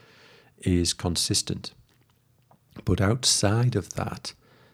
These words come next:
you need also then to allow the different kinds of tools and the different approaches and the different access for your people so that they can communicate as they need to do the job that you've hired them to do. So simply giving everybody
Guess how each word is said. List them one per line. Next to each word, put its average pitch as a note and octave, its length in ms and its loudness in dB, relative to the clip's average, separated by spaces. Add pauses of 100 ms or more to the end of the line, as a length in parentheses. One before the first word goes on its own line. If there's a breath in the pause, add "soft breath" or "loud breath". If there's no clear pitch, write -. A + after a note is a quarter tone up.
you F#2+ 200 2
need F#2 280 4
also F#2 480 4
then F2 380 0
to G2 260 0
allow F#2 440 -2
the - 80 -4
different F#2+ 400 -4
kinds F#2 360 -4
of F2+ 140 -10
tools F#2 460 0
and E2 100 -4
the E2+ 60 -6
different F#2+ 340 -4
approaches - 560 -2
and F2+ 80 -6
the F2+ 60 -6
different - 320 -6
access F2+ 520 -4 (440 loud breath)
for - 160 -4
your F#2 200 2
people F2+ 440 -4
so F2 240 2
that F2 180 0
they F2+ 160 0
can F2+ 200 -6
communicate F2 680 -2
as E2+ 140 -6
they F2+ 220 0
need F2+ 400 0 (280 loud breath)
to G2+ 80 -2
do F#2+ 220 4
the F2 100 2
job F2 280 2
that - 200 -6
you've F2 180 -2
hired F#2 320 -2
them E2+ 140 -6
to - 120 -10
do. F2 240 -4 (840 loud breath)
So - 140 0
simply B2 380 4
giving G2+ 320 4
everybody F2+ 680 0